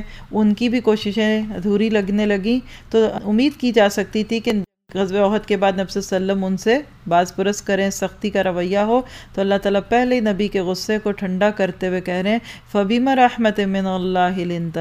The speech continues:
लहुम", ये अल्लाह की रहमत है कि आप इनके लिए बड़े नरम हैं, आपका दिल इनके लिए नरम है, आप इनकी गलतियों पे माफ़ करने वाले हैं।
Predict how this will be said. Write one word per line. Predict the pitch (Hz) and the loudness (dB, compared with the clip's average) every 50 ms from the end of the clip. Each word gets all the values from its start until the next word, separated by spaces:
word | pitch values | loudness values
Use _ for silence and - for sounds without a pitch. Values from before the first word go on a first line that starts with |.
| 165 | -4
लहुम", | 165 165 165 180 185 214 254 269 - - - - - - | -4 -4 -4 -2 -2 -2 -2 -4 -6 -12 -18 -14 -4 -2
ये | 240 | 0
अल्लाह | 240 240 240 240 233 | 2 4 4 2 4
की | 214 220 214 | 4 2 2
रहमत | 202 196 208 220 226 262 285 - | 2 2 2 2 0 0 0 0
है | 320 311 | -2 0
कि | - 302 269 240 | 4 6 8 8
आप | 247 240 247 - | 8 6 4 0
इनके | 208 202 185 208 | -2 -2 0 0
लिए | 202 202 208 190 | 2 2 2 2
बड़े | 185 185 185 208 226 | 2 0 0 0 2
नरम | 240 233 202 185 185 185 180 | 2 2 2 2 0 0 0
हैं, | 185 214 254 - - - - - - - | -2 -4 -6 -8 -14 -20 -20 -20 -16 -2
आपका | - 175 196 190 - 196 190 | 0 0 0 2 2 0 0
दिल | 170 196 196 | 2 2 2
इनके | 196 190 190 - 196 | 2 0 0 0 0
लिए | 196 196 190 | 0 0 0
नरम | 180 180 180 185 185 180 180 | 0 0 0 0 0 0 0
है, | 190 214 | 2 2
आप | 214 208 214 | 2 2 0
इनकी | 202 190 180 185 196 175 | -2 -4 -4 -4 -4 -2
गलतियों | 190 185 180 - - 190 190 180 | -2 -2 -2 -4 -4 -4 -4 -2
पे | 185 185 180 180 - - 208 | -2 -4 -4 -4 -6 -6 -2
माफ़ | 202 190 202 202 - | 0 0 0 0 -2
करने | - 190 175 175 180 180 | -4 -4 -4 -4 -4 -4
वाले | 175 175 180 185 | -4 -2 0 0
हैं। | 208 233 | 0 0